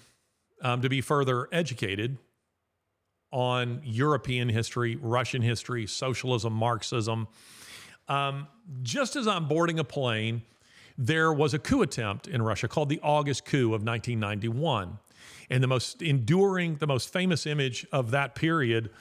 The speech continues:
was that of this man, Boris Yeltsin, standing astride a Russian tank, you know, and declaring, you know, that they're gonna continue the reforms in Russia.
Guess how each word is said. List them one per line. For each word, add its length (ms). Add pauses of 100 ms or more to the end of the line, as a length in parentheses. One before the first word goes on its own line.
(340)
was 240
that 360
of 140
this 220
man, 360
Boris 400
Yeltsin, 640 (760)
standing 720
astride 840
a 240
Russian 500
tank, 580 (920)
you 100
know, 120
and 120
declaring, 720 (320)
you 180
know, 220
that 220 (200)
they're 220
gonna 220
continue 520
the 120
reforms 800 (400)
in 180
Russia. 480